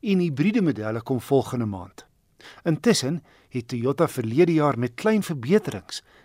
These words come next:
die Hilux reeks opgeknap. En vir die eerste keer kos Hilux se duurste dubbelkajuit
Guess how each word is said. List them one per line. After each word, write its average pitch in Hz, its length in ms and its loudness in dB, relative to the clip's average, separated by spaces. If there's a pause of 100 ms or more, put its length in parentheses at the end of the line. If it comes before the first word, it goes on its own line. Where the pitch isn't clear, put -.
die 175 160 4
Hilux 131 460 0
reeks 107 380 -8
opgeknap. - 720 -10 (560)
En 185 140 4
vir 190 140 -4
die 202 100 -8
eerste 226 280 -2
keer 196 320 -2 (160)
kos 113 240 -4
Hilux 131 400 0
se 117 180 -4
duurste 139 480 -2
dubbelkajuit 104 760 -6